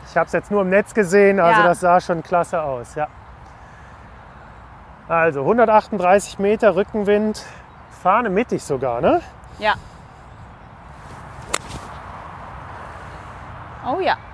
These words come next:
Speaker 1: Könnte was werden. Ja,
Speaker 2: Das könnte
Speaker 1: also
Speaker 2: das zweite Birdie werden.
Speaker 1: R-, ja, ich glaube, er rollt ein bisschen
Speaker 2: Ah.
Speaker 1: weit hinten noch aus, aber ich bin, äh, mehr als zufrieden.
Speaker 2: Das ist gut.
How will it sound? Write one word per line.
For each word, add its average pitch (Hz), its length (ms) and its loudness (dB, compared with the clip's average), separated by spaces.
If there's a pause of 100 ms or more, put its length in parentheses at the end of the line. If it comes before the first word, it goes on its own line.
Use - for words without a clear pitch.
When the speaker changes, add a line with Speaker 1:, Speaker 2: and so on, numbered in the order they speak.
(380)
Speaker 1:
Könnte 269 420 -2
was 311 200 2
werden. 147 340 2 (3250)
Ja, 226 220 -2
Speaker 2:
Das - 100 -12
könnte 175 160 2
Speaker 1:
also 185 200 2
Speaker 2:
das 170 260 -4
zweite 311 320 0
Birdie 214 380 0
werden. 190 320 0
Speaker 1:
R-, 196 200 -4
ja, 233 220 4
ich 269 100 0
glaube, 262 240 6
er 247 120 6
rollt 226 320 4
ein 233 100 0
bisschen 233 400 0 (100)
Speaker 2:
Ah. 170 40 -8
Speaker 1:
weit 247 300 4
hinten 226 300 -4
noch 196 160 0
aus, 202 420 2
aber 202 360 4
ich 196 220 -6
bin, 196 360 -4
äh, 165 280 0 (840)
mehr 190 260 -2
als 180 220 -4
zufrieden. 127 420 -8 (720)
Speaker 2:
Das 202 100 -12
ist - 100 -20
gut. 165 100 -14